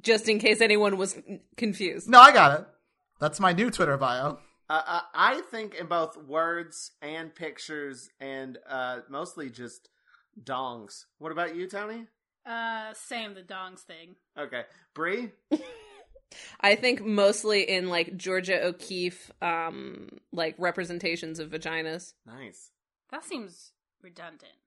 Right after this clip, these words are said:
Speaker 4: Like, it should be something other than vaginas that look like vaginas.
Speaker 1: Well, I mean, like, everyone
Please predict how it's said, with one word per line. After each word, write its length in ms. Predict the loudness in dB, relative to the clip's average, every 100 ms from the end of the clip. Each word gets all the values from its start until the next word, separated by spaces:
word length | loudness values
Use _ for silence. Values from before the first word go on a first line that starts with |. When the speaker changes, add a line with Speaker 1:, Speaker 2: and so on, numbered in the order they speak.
| _ _ -10
Speaker 4:
Like, 120 | -6
it 80 | -6
should 120 | -6
be 60 | -4
something 340 | -4 -6 -8
other 240 | -6 -6 -6
than 200 | -10 -10
vaginas 520 | -12 -12 -12 -16 -18
that 180 | -20 -16
look 180 | -18 -16
like 140 | -20 _
vaginas. 720 | -14 -12 -12 -16 _ -20 _ _ -16 2
Speaker 1:
Well, 140 | 6
I 80 | 8
mean, 140 | 8 6
like, 200 | 8 8
everyone 440 | 8 6 6 6